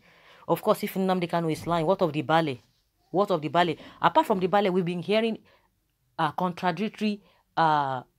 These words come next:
uh, opinions or contradictory, uh, uh, submission concerning this.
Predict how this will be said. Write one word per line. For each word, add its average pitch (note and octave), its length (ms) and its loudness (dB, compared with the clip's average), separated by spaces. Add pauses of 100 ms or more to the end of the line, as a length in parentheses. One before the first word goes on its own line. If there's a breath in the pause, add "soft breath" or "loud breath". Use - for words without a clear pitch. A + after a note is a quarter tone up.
(320)
uh, D3 140 2
opinions F#3 560 -2
or D3+ 100 -2
contradictory, G3 1400 -4 (840)
uh, D3 460 -4
uh, C#3+ 60 -6
submission E3 640 -2
concerning F#3 440 -4
this. D3+ 260 -8